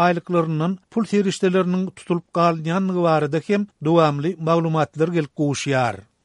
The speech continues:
Türkmen häkimetleriniň Aziýada on ýedi oýunlar bilen baglanşykly alyp barýan köp çykdyjyly çäreleri gazyň bahasynyň peselmegi zirarly ýurdun çekýän ykdysady kynçylyklarynyň, aýlyklaryň gejikdirilmeginiň we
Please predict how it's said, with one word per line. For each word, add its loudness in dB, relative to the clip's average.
Türkmen -2
häkimetleriniň -2
Aziýada 0
on 0
ýedi -2
oýunlar 0
bilen -2
baglanşykly -2
alyp -2
barýan 2
köp 0
çykdyjyly -2
çäreleri 0
gazyň 0
bahasynyň -2
peselmegi -2
zirarly 2
ýurdun 0
çekýän 0
ykdysady -2
kynçylyklarynyň, -2
aýlyklaryň 0
gejikdirilmeginiň -2
we 0